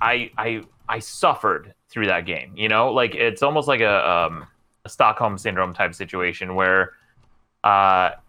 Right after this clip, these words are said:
I also, like, started fucking around in the game. Like, you're not supposed to kill the N P Cs,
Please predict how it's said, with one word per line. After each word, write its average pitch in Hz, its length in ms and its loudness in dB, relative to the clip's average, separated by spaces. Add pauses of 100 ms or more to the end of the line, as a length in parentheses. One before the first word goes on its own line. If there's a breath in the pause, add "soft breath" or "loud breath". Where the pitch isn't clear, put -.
(720)
I 139 120 2
also, 208 340 2
like, 175 180 0
started 175 320 -2
fucking 165 300 0
around 135 280 0
in 180 60 -6
the 185 60 -8
game. 190 320 -6
Like, 143 160 -4
you're 147 80 -4
not 214 180 -2
supposed 180 280 -6
to 143 60 -14
kill 151 180 0
the 127 100 -2
N 123 120 -4
P 117 120 -8
Cs, 95 480 -8